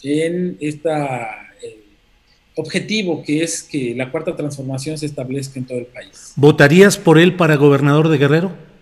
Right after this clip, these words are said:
Speaker 1: Yo voy a estar, eh, híjole, emitiendo mi voto por los candidatos. Es que, no, como no se pueden decir esas cosas ahora por la normatividad electoral,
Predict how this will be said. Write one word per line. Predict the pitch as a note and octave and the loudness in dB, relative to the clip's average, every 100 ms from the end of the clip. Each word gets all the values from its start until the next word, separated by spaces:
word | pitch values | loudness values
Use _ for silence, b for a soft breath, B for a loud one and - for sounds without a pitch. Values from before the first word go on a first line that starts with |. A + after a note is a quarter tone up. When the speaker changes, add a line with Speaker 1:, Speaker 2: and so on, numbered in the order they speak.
| _ _ _ _ _ _ _ _ _ _ _ _ | _ _ _ _ _ _ _ _ _ _ _ _
Speaker 1:
Yo | G3 | -6
voy | G#3 | -6
a | |
estar, | G3 G3 G3 F#3+ D#3+ | 0 2 2 0 -4
eh, | D#3 D3+ C#3 C3 B2+ A#2+ B2 _ _ B G3 - | -4 -4 -4 -4 -6 -8 -12 _ _ B -18 -6
híjole, | A3 - F#3 D3+ - _ _ _ | -4 -2 -2 -2 -4 _ _ _
emitiendo | E3 E3+ F3 G3+ G#3+ G#3+ | -10 -8 -4 -4 -2 -2
mi | F3+ | -2
voto | E3+ G3 G3+ G3 - _ _ _ _ | -2 -2 -4 -10 -14 _ _ _ _
por | E3+ F3+ F#3 F#3+ - | 0 2 0 -6 -10
los | D#3+ C#3+ C#3 - | -6 -4 -6 -10
candidatos. | - C#3 C#3+ D#3 D#3 | -8 -4 0 -2 -2
Es | F#3 | -2
que, | A3+ G#3 D3 - | 2 2 0 -4
no, | D3+ E3+ _ | -12 -12 _
como | E3 E3+ | -8 -4
no | F#3 | -4
se | G3+ | -4
pueden | G#3 G#3 G3 | -2 -2 0
decir | E3 D3+ F#3 F3 | 0 0 0 0
esas | E3 E3+ | 0 -4
cosas | - D#3 D#3+ D#3 | -4 -4 -4 -6
ahora | C#3 D3 D3+ C#3+ | -2 0 0 -2
por | B2+ | -6
la | B2 | -8
normatividad | B2+ B2+ C3 D3+ D3+ E3+ | -6 -6 -6 0 2 2
electoral, | F3 D#3 - C#3+ E3 | 0 -4 -6 -6 -6